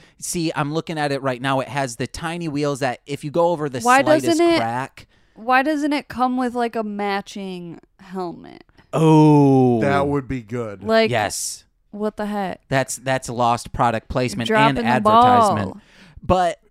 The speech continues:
Speaker 1: those big wheels, hey guys, buy a Razor scooter five A or A five, whatever. It's fantastic. It has huge wheels, and y-, you can go over the biggest of cracks, and you're fine.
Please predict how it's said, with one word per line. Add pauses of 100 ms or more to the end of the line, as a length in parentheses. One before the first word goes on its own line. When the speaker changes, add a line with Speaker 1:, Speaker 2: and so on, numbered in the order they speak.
(120)
Speaker 1:
those
big
wheels,
hey
guys,
buy
a
Razor
scooter
five
A
or
A
five,
whatever. (680)
It's
fantastic.
It
has
huge
wheels,
and (100)
y-,
you
can
go
over
the
biggest
of
cracks,
and (340)
you're
fine.